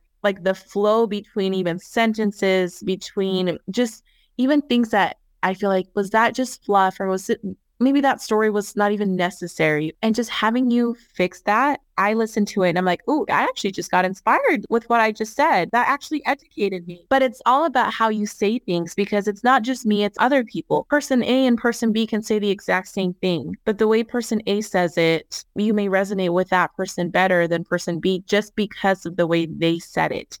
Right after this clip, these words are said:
And that's another perk to have you as my podcast editor and coach, is the fact that you give me feedback on my own content. You're a mompreneur as well. I even ask you, and I'm like, "Please let me know if that was not value.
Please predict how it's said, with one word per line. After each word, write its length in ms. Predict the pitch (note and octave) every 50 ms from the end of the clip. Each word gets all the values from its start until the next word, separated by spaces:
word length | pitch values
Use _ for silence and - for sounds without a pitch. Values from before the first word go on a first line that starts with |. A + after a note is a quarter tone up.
| _ -
And 240 | G3 G#3 G3+ G3+ G3
that's 300 | G3 G3+ A3 A3 - -
another 360 | G#3 G#3 G#3 G3+ G3 F#3 F3+
perk 460 | - _ - G#3+ G3+ G#3 G3 - - _ _ _ _ _ _
to 80 | - G#3
have 320 | F#3+ - F3+ F3 F3 E3+
you 300 | E3+ F3 F#3+ A3+ C4+ B3+
as 180 | G3 E3+ E3+ -
my 220 | F3+ F3 E3 D#3+
podcast 460 | - _ F3 E3+ - - - E3+ - -
editor 300 | - F3+ E3+ E3+ E3+ E3
and 120 | E3 E3 D#3
coach, 360 | - B3 D4 F4 D#4 A3+ -
is 140 | G#3 F#3+ -
the 60 | G3
fact 320 | - - F3+ F3 F3+ -
that 260 | - F3 E3 E3 - - _
you 140 | G#3 A3 B3
give 160 | G#3+ B3+ A#3
me 140 | G3+ G#3 F#3
feedback 560 | F#3+ - - G#3+ G#3+ G#3+ - E3+ D3+ D3+ -
on 80 | F3 E3+
my 160 | E3 E3 - -
own 180 | - F#3 F#3 F#3+
content. 680 | F#3 - - - G3+ - - - _ - - - - _
You're 240 | - G3 A#3 C#4 C4+
a 40 | A#3+
mompreneur 580 | G#3+ G3 F#3 F#3 F#3+ - G3 F3+ F3 E3+ D#3+
as 120 | E3 - - -
well. 400 | A#3 C#4 B3 F#3+ F3+ F3 F3 - - -
I 160 | - G#3 A3+
even 240 | A#3 G#3 F3 E3 -
ask 260 | D#3 F3+ F#3 - -
you, 40 | F3+
and 80 | E3+
I'm 80 | E3 E3
like, 200 | E3 D#3 D3+ -
"Please 360 | _ - B3 D4 E4+ F4 -
let 160 | - G#3 F#3 -
me 100 | F#3 F#3+
know 280 | F3 F3 D#3+ E3+ G3
if 120 | A3 A3 -
that 200 | F3+ F3+ F#3 D3+
was 160 | G3 A3+ G#3+
not 300 | G3 F3 E3+ E3 D#3+ -
value. 340 | D#3+ D3 D3 C#3+ D3 D3 -